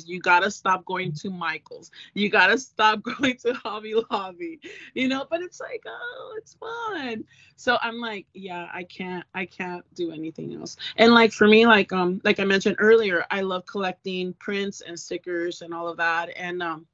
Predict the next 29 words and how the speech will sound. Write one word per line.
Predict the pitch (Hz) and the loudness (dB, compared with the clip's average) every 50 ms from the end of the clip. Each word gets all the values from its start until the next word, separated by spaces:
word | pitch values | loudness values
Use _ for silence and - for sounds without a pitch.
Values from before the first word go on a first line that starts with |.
| _ _ _ _ _ _ _ _ - - | _ _ _ _ _ _ _ _ -4 0
I | 214 | 2
literally | 208 202 202 196 196 185 175 175 | 2 4 2 2 0 -2 -4 -4
have, | 175 175 160 156 | -4 -6 -6 -6
like, | 160 156 139 147 147 _ - - - - _ _ _ _ - | -6 -8 -8 -8 -10 _ -16 -20 -20 -20 _ _ _ _ -10
like, | 160 170 156 147 - - | -6 -6 -6 -6 -6 -4
a | 170 165 | -4 -4
big | 151 147 - - 170 170 160 - - | -4 -4 -4 0 0 0 0 -2 -6
box | - 143 131 117 127 - - - | -4 -2 -2 -2 -4 -6 -10 -8
full | - 180 175 165 | -4 -2 0 0
of | 156 156 | 0 -2
stickers, | - - - 143 - 80 - - - - - - _ _ - - - - - - | -4 -6 -8 -8 -8 -8 -10 -10 -10 -10 -12 -14 _ _ -20 -20 -20 -14 -4 0
and | 180 175 175 | 2 2 4
I | 180 | 4
have | 185 180 170 190 | 4 4 4 2
a | 175 | -2
big | - 185 185 170 - - | -4 -2 -4 -4 -2 -2
box | 170 160 139 139 - - - | -2 -2 -2 -2 -4 -8 -8
of | - 175 - _ | -8 -10 -10 _
prints, | - - 185 175 160 120 - - | -6 -4 -2 -2 -2 -4 -8 -8
and | - 180 185 185 | -6 -4 -2 -2
I'm | 185 185 | -2 -2
like, | 185 185 175 156 | -2 -4 -4 -4
"What | 160 175 180 190 | -6 -8 -6 -6
am | 202 226 | -6 -6
I | 240 | -6
gonna | 233 220 196 | -4 -4 -4
do | 175 175 175 165 | -2 -2 -2 -2
with | 165 160 | -2 -6
this? | 156 165 - | -6 -8 -6